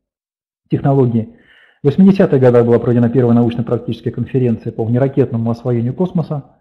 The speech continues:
и о струнном транспорте говорилось в том числе. Первые публикации — это семидесятые, восьмидесятые, там, девяностые годы в научной прессе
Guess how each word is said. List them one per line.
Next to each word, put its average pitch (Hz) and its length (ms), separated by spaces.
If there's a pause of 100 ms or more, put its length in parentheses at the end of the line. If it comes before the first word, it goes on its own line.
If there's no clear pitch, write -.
и 135 80
о 131 100
струнном 127 360
транспорте 117 460
говорилось 117 440
в - 60
том 110 140
числе. 196 440 (680)
Первые 208 260
публикации — 160 640
это 170 140
семидесятые, 156 600
восьмидесятые, 139 640
там, 120 160
девяностые 123 460
годы 117 220
в 107 60
научной 160 380
прессе - 420